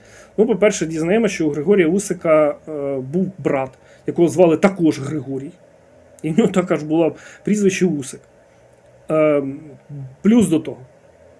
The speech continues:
самого Григорія Усика, якого ми вважаємо засновником, далі там по документам це теж простежується, <clears throat> е, була і донька, і син,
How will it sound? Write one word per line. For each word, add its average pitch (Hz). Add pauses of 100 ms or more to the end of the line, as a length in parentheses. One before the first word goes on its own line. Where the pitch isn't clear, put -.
(320)
самого 190
Григорія 180
Усика, 135
якого 143
ми 147
вважаємо 131
засновником, 123
далі 131
там 123
по 139
документам 139
це -
теж 127
простежується, 185 (800)
<clears throat> 175 (100)
е, 139
була 165 (560)
і 220
донька, 156 (260)
і -
син, 147